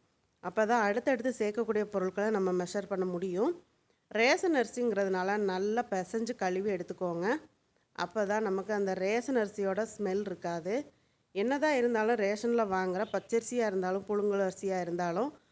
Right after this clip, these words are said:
ஒரு மாதிரி சணல் பை வாசம் வரும். அதுக்காக தான் இந்த மாதிரி நல்லா பிசைஞ்சு, பிசைஞ்சு நல்லா நாலஞ்சு தண்ணிக்கு கழுவிட்டு அதுக்கப்புறம் நம்ம ஒரு, ஒரு மணி நேரம் இந்த அரிசியை ஊற வைக்க போறோம். இதே நீங்க கடையில வாங்குன பச்சரிசியில கூட இந்த ரெசிபியை நீங்க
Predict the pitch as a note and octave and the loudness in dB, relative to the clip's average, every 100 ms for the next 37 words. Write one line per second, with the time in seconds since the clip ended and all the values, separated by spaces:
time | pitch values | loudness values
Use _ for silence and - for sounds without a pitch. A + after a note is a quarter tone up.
0 | _ - A#3+ C#4+ E4 E4 A#3+ B3+ D#4 C#4+ | _ -2 0 4 2 2 2 2 2 2
1 | A#3+ G3 F#3+ - G#3 E3+ E3 - _ _ | 2 4 0 0 -2 -2 -4 -8 _ _
2 | - F#3 A3 A#3+ G3+ G#3 G#3 F#3+ G3+ G#3+ | -6 -4 0 0 2 0 0 0 0 0
3 | F3+ G#3 C4 - F#3+ F#3+ C#4+ C#4 - F#3+ | 0 0 -2 0 0 0 -2 -2 -2 -2
4 | G3+ G3+ A#3 G3+ F3+ G#3 F#3 F3 G#3 B3+ | -2 -2 -2 -2 0 0 0 0 0 0
5 | A3 G3+ F3 F#3+ F3+ F#3+ C4 - _ _ | -2 -6 -4 -2 -4 -2 -4 -6 _ _
6 | _ _ - G3+ A#3 A#3 A3+ G#3 C#4 A#3 | _ _ 0 0 2 -2 -4 -2 -4 -2
7 | E3 G3 A#3 A3+ - A#3+ A#3 G3+ B3 D4 | -2 -2 -2 -6 -4 -2 0 2 2 2
8 | G3+ F#3+ F#3+ B3 D4+ D4+ A#3+ G#3 A3 A3 | 2 2 2 2 2 2 2 2 2 0
9 | F3+ F3+ - G#3 F#3 G3+ F#3+ F#3 F3 E3+ | 0 -2 -2 0 0 0 -2 -4 -8 -4
10 | E3 C4+ F#4 - _ _ _ _ A#3+ D#4 | -2 -2 -2 -10 _ _ _ _ -2 2
11 | E4+ C#4 B3+ - A3+ C#4+ D#4 B3+ G#3 G#3+ | 2 2 0 0 0 2 0 2 2 2
12 | A#3 F#3+ - A3+ G#3+ G#3+ F#3+ F#3 A3 A3 | 0 -4 -4 -6 -4 -4 -2 0 0 0
13 | F#3 F3+ F3 G#3 A3+ G#3+ F#3 | 0 -2 -4 -6 -2 0 0